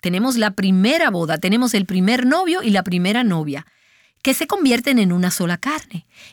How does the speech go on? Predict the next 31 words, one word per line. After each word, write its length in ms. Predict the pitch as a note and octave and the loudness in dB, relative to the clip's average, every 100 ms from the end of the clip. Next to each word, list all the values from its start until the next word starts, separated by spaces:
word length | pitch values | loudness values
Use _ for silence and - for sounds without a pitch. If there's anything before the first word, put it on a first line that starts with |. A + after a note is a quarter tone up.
| _ | _
Y 140 | A#3+ | 2
vemos 320 | C4 D4 C#4 | 2 2 0
que 120 | - G3 | 0 0
Dios 640 | A3 C#4+ B3+ A#3 - - | 2 2 2 -2 -4 -8
estableció 840 | F#3 - E3+ E3 D#3+ - G3 G#3+ E3+ | -10 -4 -4 -4 -6 -4 -2 0 0
la 120 | E3+ | -2
institución 880 | E3+ - D#3+ E3+ - - G3+ A3+ A#3+ | -4 -4 -6 -6 -4 -2 0 0 0
humana 540 | G#3+ E3+ E3+ A3 A3 | 0 2 2 0 -2
del 160 | D3+ D3 | -2 -4
matrimonio. 760 | D3 C#3+ C#3+ C#3 C#3 C#3+ D#3+ _ _ _ _ _ _ _ _ | -4 -6 -6 -6 -6 -10 -16 _ _ _ _ _ _ _ _
Dios 260 | E3+ C#4+ F#4 | -2 -2 0
dispuso 500 | F#4 - C4+ A#3+ G3+ | -2 0 -2 0 0
que 80 | F#3+ | 2
el 100 | F#3+ | 2
matrimonio 580 | A#3 D#4 C4 A3+ G3+ | 2 2 2 2 2
fuera 400 | F#3+ A3 A#3 A3+ _ _ | 0 0 0 -2 _ _
una 220 | C#4 E4 | -4 0
imagen 720 | C#4+ D4+ C#4+ G3 D#3 D#3 F3+ _ | 2 2 0 -4 -6 -8 -14 _
de 160 | E3 F3+ | -4 0
una 140 | G3+ | 2
historia, 640 | A3+ - - D#3+ C#3 D3 - _ _ _ | 0 -4 -6 -6 -6 -12 -20 _ _ _
una 160 | - D4 | 2 2
historia 400 | E4+ - A#3 G3 | 2 0 0 0
que 120 | G3 | -2
Dios 400 | F3 G#3 B3+ - | 0 0 -2 -4
quería 320 | - A3 C4 | 0 0 0
contar 500 | E4 D4+ B3 - D#3+ | -2 -2 -2 -2 -6
por 140 | - E3+ | -4 -8
todo 280 | - D#4 D#4 | -6 -4 -2
el 80 | |
universo, 640 | C#4 A#3 F#3 F#3+ - - | 2 2 2 -2 -4 -10